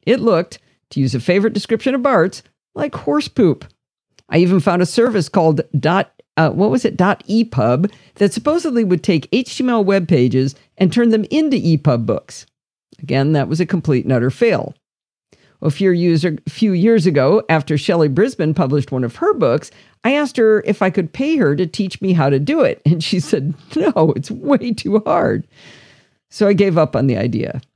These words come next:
But I never stopped thinking about how cool it would be to make a book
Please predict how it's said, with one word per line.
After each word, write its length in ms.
But 100
I 60
never 360
stopped 360
thinking 320
about 220
how 220
cool 340
it 100
would 260
be 420
to 100
make 260
a 60
book 420